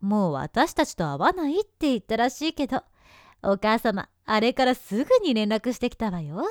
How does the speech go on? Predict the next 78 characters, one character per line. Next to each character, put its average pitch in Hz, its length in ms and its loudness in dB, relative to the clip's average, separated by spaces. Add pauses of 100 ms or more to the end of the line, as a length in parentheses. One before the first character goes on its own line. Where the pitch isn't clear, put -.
(880)
や 156 200 -8
っ - 100 -14
ぱ 190 120 -6
り、 - 200 -6 (380)
大 240 240 6
地 - 100 -14
君 185 200 -2
の 151 120 -4
お 143 80 -8
ち 311 220 -6
ん 320 60 -6
ち 262 140 -4
ん 214 40 -4
が 202 100 -2
忘 220 300 0
れ 330 100 2
ら 330 80 4
れ 339 100 0
な 349 140 -2
い 359 80 -4
ん 330 40 -4
で 269 100 0
す - 120 -20
っ - 140 -20
て。 - 180 -2 (1200)
ケ 320 180 4
ン 427 60 -2
ト 403 100 -4
君 285 160 -2
が 208 120 0
か 208 140 0
わ 262 120 4
い 330 80 0
そ 370 160 -2
う 349 40 -2
だ 302 100 -4
か 277 140 -4
ら 339 120 0
っ 381 40 -4
て 240 320 -4
断 185 400 -4
っ 370 80 -4
た 415 160 -4
ん 339 40 -4
だ 311 100 -2
け 262 120 -6
ど、 226 320 -2 (580)
ど 190 400 2
う 233 80 -4
し - 80 -20
て 269 160 2
も 247 160 -2
セ 240 160 -4
ッ 262 80 -4
ク - 80 -18
ス 226 140 -10
し - 60 -18
て 220 120 -6
く 247 100 -6
だ 285 140 0
さ 330 180 -2
い 320 140 0
っ - 40 -6
て - 280 -4 (320)
土 175 160 0
下 220 180 0
座 392 160 2
ま 508 120 -2
で 453 140 4
し - 100 -10
て 269 80 -4
頼 254 280 0
ん - 20 -2
で 226 100 -2
き - 60 -14
た 202 120 -4
の 170 100 -4
よ。 151 260 -6